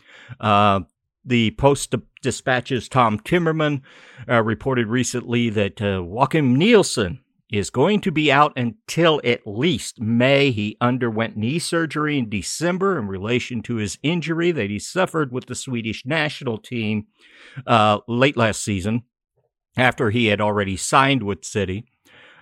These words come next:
Uh, John Bell, uh, another possible option at center back, is recovering from sports hernia surgery and has not been training yet. So right now, the left center back position, where we expect Nielsen to play,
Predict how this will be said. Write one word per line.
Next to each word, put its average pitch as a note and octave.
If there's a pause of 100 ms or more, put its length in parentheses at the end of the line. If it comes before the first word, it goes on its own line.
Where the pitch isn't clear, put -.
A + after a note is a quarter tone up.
Uh, G2+ (800)
John C#3+
Bell, C#3 (220)
uh, G#2
another A2
possible C3+
option C#3
at A2+
center B2
back, A2
is G#2+
recovering C3
from G#2
sports G2+
hernia F3+
surgery G#2 (360)
and B2+
has A2+
not B2+
been A2
training D#3+
yet. G#2
So G#2 (120)
right G#3+
now, B2+
the G#2+
left A#2
center F3
back A2+
position, A2
where G#2
we G2+
expect G2+
Nielsen F#2+
to -
play, A#2+